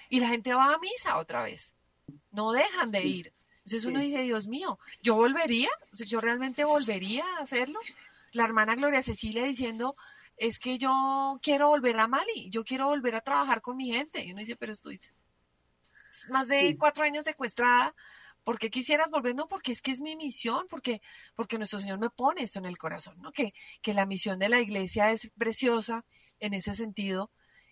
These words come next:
Speaker 1: y yo creo que tenemos mucho que decir y mucho que hablar, porque la gente sí se está convirtiendo en masa en, en estos países que he nombrado, porque dicen, "Miren cómo se aman"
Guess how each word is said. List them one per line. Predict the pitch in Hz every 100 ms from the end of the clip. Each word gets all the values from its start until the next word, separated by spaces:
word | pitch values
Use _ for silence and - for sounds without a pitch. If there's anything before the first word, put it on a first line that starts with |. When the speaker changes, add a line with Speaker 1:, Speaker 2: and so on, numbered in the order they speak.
| _
Speaker 1:
y | 220 202
yo | 214
creo | - 220
que | 247
tenemos | 233 208 196 220
mucho | 233 285 269 247
que | - 226
decir | 220 - 226
y |
mucho | 220 214 226
que |
hablar, | 220 233 254
porque | 254 - 202 - - -
la | 202 196
gente | 196 208 -
sí | 226 269 269
se | 277
está | 240
convirtiendo | 214 220 233 202 190
en | 190
masa | 202 208 214
en, | 214 220
en | 208
estos | 208 - 196
países | 214 202 180 -
que | 202
he |
nombrado, | 202 202 208 208 226 - - - - _ -
porque | 220 202 202 190
dicen, | 190 185 226 226 -
"Miren | 226 226 220
cómo | 220 214 185
se | 185 220
aman" | 247 254 170